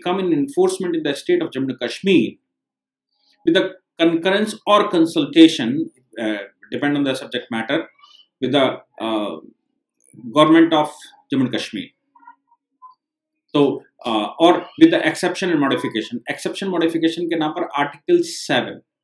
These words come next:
हमारे कॉन्स्टिट्यूशन में आर्टिकल सेवन है, आर्टिकल सेवन में संशोधन कर दिया गया। जो लोग पाकिस्तान गए या पाकिस्तान पहुंच गए, वो लोग अगर भारत वापस आना चाहते हैं तो आर्टिकल सेवन के तहत वो वापस आते हैं।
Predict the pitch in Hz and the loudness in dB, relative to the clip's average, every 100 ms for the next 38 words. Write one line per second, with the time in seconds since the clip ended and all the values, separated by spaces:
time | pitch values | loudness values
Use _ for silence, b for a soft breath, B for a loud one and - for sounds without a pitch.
0 | _ 110 113 113 113 - 117 113 160 156 | _ -10 -8 -6 -8 -8 -12 -8 -6 -6
1 | - 98 95 123 156 202 B B B - | -8 -12 -12 -6 -4 -4 B B B 0
2 | 143 147 - 185 185 - - 147 160 180 | 0 0 -2 -2 -2 -8 -4 -4 -2 -2
3 | 175 190 - 131 147 135 139 120 113 131 | -2 -4 -6 -6 -4 -4 -4 -6 -4 -4
4 | 170 165 - 139 160 143 160 170 - 127 | -2 -4 -4 2 4 6 4 2 -4 -6
5 | 123 151 143 - 151 165 139 95 110 135 | -6 -8 -10 -6 0 2 0 0 -2 0
6 | 165 - b _ 156 160 - 120 - 139 | -2 -6 b _ -4 -4 -4 -6 -6 -12
7 | - 151 156 151 - 131 151 - 123 160 | -6 -2 -2 -4 -8 -6 -6 -4 2 2
8 | 123 139 143 156 143 143 131 - _ - | 2 0 2 0 -2 -6 -8 -12 _ -10
9 | 120 185 202 170 165 151 139 135 135 117 | -4 -4 -2 -2 -2 -4 -6 -8 -8 -10
10 | - 147 330 135 123 151 143 - 139 180 | -8 -8 -4 -4 -4 -8 -10 -6 -4 -2
11 | 180 151 - 160 - 139 117 - - - | -4 -6 -6 -8 -10 -10 -8 -10 -14 -16
12 | - 69 | -16 -20